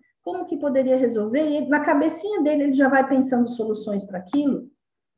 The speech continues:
ele tem espírito de design, né? Então, esse cara que não quer ser engenheiro civil, não quer ser engenheiro mecânico, não quer ser,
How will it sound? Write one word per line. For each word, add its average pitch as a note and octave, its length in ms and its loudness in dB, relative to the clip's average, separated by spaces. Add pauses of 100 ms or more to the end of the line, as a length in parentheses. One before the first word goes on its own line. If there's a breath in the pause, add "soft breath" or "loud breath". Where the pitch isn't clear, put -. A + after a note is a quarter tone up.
ele A3+ 380 2
tem B3 580 2 (160)
espírito A#3 580 -6
de A3 160 -2
design, G3+ 540 -8 (800)
né? G3 380 -6 (420 soft breath)
Então, F4 320 4
esse G#4 260 0
cara A#3+ 340 6
que B3+ 120 4
não C#4+ 260 6
quer C#4 200 2
ser A#3 220 0
engenheiro A#3+ 460 4
civil, G#3 680 -4
não F#3+ 100 -2
quer C4 140 0
ser D4 100 -6
engenheiro D#4 320 0
mecânico, A3+ 1040 0 (280 soft breath)
não D4 220 2
quer D4+ 240 2
ser, B3+ 760 6